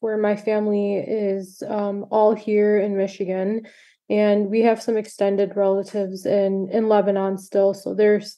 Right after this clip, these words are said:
they're hearing bombs go off 'cause they're close enough. Lebanon and Palestine are so close. It's, you know, a mile from Bint Jbeil to Palestine. So they're hearing the effects and are also, um, being hit right now,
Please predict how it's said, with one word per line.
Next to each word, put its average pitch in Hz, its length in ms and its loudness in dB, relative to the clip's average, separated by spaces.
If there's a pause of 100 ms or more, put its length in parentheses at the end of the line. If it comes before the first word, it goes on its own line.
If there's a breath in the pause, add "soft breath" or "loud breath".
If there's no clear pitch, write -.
(140)
they're 247 180 8
hearing 247 640 4 (120)
bombs 220 320 0
go 220 140 4
off 226 220 2
'cause 175 120 -14
they're 208 100 -4
close 220 320 -2
enough. 214 280 -4
Lebanon 208 480 0
and 202 260 -4
Palestine 208 480 -2
are 190 160 2
so 214 240 0
close. 202 460 0
It's, 180 260 -8
you 214 80 2
know, 190 140 2
a 208 100 0
mile 214 380 4
from 208 240 -2
Bint 208 240 2
Jbeil 208 580 2 (580 soft breath)
to 214 260 0
Palestine. 208 760 0
So 196 340 0 (360 loud breath)
they're 240 180 8
hearing 233 380 6
the 214 140 0
effects 214 500 -4
and 196 340 0
are 214 220 0
also, 214 640 0
um, 196 400 -4
being 202 420 0 (280)
hit - 340 -2
right 202 260 0
now, 202 320 -4